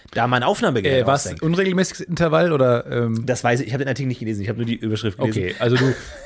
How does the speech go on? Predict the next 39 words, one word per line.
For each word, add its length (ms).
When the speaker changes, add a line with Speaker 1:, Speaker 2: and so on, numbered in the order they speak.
Speaker 2:
also 180
du 60
Speaker 1:
<laughs> 140
Speaker 2:
liest 180
dann 80
die 80
Mails 400
und 100
kopierst 360
ja 80
auch 60
in 100
dein 120
lustiges 300
Textformat-Ding 760
da, 260
Speaker 1:
Ja. 80
Speaker 2:
aber 160
du 60
bist 120
nicht 140
bereit, 360
Speaker 1:
Nee. 340
Speaker 2:
die, 60
die, 140
diesen 240
Extra 300
Mile 180
zu 120
gehen, 180
den 80
Artikel 240
zu 80
Speaker 1:
Nee, 60
Speaker 2:
lesen. 40
Speaker 1:
mehr 140
mach 100
ich 80
nicht. 200